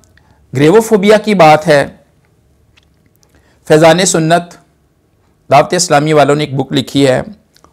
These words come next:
उसमें कुछ अशार लिखे हैं, वो मैं आपकी नज़र करना चाहूँगा।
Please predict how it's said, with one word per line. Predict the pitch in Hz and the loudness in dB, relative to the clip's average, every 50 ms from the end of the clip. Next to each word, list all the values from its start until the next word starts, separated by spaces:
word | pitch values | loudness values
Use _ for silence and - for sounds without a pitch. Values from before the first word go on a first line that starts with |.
| _ _ - | _ _ -6
उसमें | - - - 196 190 180 | -6 -4 -4 -4 -6 -6
कुछ | 185 170 175 170 - - - _ _ _ _ _ _ - | -4 -4 -6 -6 -8 -14 -16 _ _ _ _ _ _ -14
अशार | 147 139 - 147 139 143 156 170 | -12 -6 0 2 4 4 2 2
लिखे | 156 135 - - 143 | -2 -6 -6 -6 -6
हैं, | 139 135 131 131 - - _ _ _ _ _ _ _ _ _ _ - 143 | -6 -6 -6 -8 -10 -14 _ _ _ _ _ _ _ _ _ _ -10 -6
वो | 156 185 185 | -2 -2 0
मैं | 185 170 160 147 143 151 - - | 0 0 0 0 0 -2 -6 -4
आपकी | - 139 143 - - 151 | -2 -2 -2 -2 -2 -2
नज़र | 147 135 123 143 139 | -2 -2 -2 -2 -4
करना | - 139 127 123 131 127 | -4 -4 -4 -4 -4 -4
चाहूँगा। | - 135 123 127 131 131 120 120 | -4 -4 -4 -4 -4 -4 -2 -2